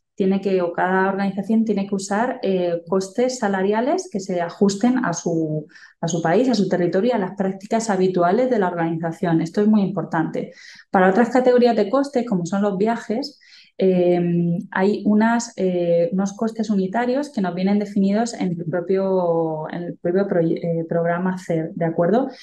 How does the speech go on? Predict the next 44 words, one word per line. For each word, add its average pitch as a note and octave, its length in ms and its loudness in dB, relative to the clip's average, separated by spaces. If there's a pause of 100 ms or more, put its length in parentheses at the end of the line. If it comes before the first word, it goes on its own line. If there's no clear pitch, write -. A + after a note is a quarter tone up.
(180)
Estos A3+ 280 -2
costes A#3 320 0
unitarios, A#3 560 2
pues, F#3+ 180 -2
funcionan, F#3 460 0
por F#3+ 100 2
ejemplo, G3+ 520 0 (300)
para F3 300 0
los, D#3+ 460 0
eh, E3+ 240 -2
billetes E3+ 360 0
de F3 120 -2
ida F3 80 0
y E3+ 60 2
vuelta E3 340 0
de D#3+ 80 -2
avión B3 560 0
o A#3+ 120 -2
de E3 140 0
tren, A#3+ 600 -2 (260)
los F3+ 180 -4
costes F#3 360 -2
de E3+ 540 2
alojamiento E3+ 840 0
por E3+ 200 0
noche B3 560 0
y G3 80 -2
también F3 420 0
las G3 320 0
dietas, D#3+ 480 -4
¿de - 80 -10
acuerdo? G#3+ 500 -2 (560)
Y G3+ 120 2
es F#3+ 80 2
muy F3+ 160 0
fácil E3+ 320 -6
calcularlo, F3 580 0
es, E3+ 140 -4
depende F3+ 320 -2
de F3 60 0
las E3+ 100 -4
personas G3 320 -2
que B3+ 100 -2
viajen C4 440 0